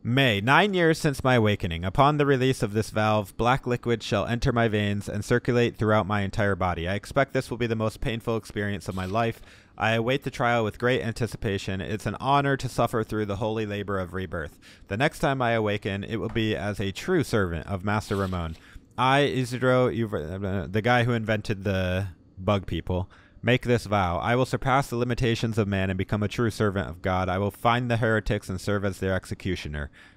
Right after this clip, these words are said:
their verdugo. So Verdugo,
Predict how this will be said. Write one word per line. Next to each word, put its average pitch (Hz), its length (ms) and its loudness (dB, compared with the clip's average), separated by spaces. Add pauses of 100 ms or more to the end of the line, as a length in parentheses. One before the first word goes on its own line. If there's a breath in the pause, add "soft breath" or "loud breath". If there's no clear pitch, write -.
(100 loud breath)
their 98 160 2
verdugo. 82 580 0 (460 loud breath)
So 110 240 2
Verdugo, 120 760 4